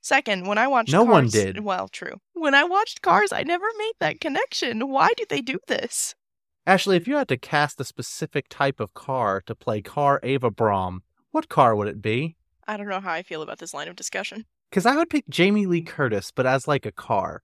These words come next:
Speaker 1: That's not even remotely the same thing.
Speaker 2: It's not the qu-, answer to the question I asked.
Speaker 1: No.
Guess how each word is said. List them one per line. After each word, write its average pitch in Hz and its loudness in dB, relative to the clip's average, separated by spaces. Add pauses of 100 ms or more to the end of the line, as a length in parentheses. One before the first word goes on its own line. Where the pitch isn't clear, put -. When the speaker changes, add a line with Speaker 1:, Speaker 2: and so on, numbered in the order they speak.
(120)
Speaker 1:
That's - -6 (460)
not 415 -2
even 151 -6
remotely 269 -6
the 202 -4
same 254 -2
thing. 240 -6 (280)
Speaker 2:
It's 170 -2
not 247 4
the 277 -2
qu-, - -2
answer 175 0
to 170 -2
the 147 -4
question 156 0
I 120 2
asked. - -6
Speaker 1:
No. 330 -2